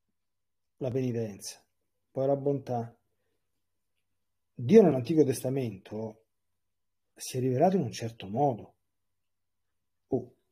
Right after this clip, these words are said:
se uno si va a leggere nell'Esodo le teofanie, il Sinai,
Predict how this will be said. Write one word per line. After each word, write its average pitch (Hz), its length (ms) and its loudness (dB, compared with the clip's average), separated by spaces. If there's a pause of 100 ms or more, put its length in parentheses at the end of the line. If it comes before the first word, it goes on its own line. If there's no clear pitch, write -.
(140)
se - 120 -10
uno 143 120 -2
si 117 100 -8
va 110 120 -6
a - 20 -6
leggere 113 340 -4
nell'Esodo 117 880 -4
le - 120 -10
teofanie, 110 840 -6 (260)
il 113 200 -4
Sinai, 101 680 -8